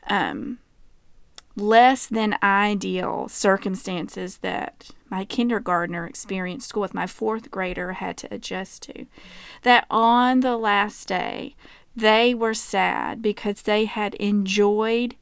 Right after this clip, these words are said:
and loved their teachers, their classmates. It had been a positive experience they didn't want to be over. And that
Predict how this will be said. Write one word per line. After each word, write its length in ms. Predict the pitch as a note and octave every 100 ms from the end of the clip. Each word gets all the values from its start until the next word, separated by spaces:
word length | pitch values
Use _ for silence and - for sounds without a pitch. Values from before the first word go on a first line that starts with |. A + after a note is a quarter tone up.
| -
and 260 | G#3 G3+ G3
loved 800 | F#3+ F#3+ F#3 F3 - - A#3+ - -
their 160 | -
teachers, 960 | - - G#3 A#3 - C4 B3+ C4+ C#4 - - - -
their 140 | - F3
classmates. 1120 | - G#3 G3+ G#3+ G#3+ - A3 G#3+ G#3 G#3+ -
It 140 | - A3+
had 260 | G#3 G3+
been 600 | A3 F#3+ F#3+ F#3 F#3 F#3+ - _ - _ _ -
a 140 | C4
positive 640 | - - F#3+ G3+ A3+ A#3+
experience 880 | B3+ B3+ - G#3 G3 G3+ A#3+ C4 -
they 280 | A3 G#3 A#3+
didn't 420 | C#4+ B3 - B3
want 240 | G3+ G#3 -
to 100 | B3
be 220 | B3+ B3 -
over. 540 | G3+ C#4+ - - - - _ - - _ - - - - -
And 420 | B3+ B3 A#3 G#3+ - - - - - - - - - -
that 560 | A#3 A#3+ D4 D#4+ -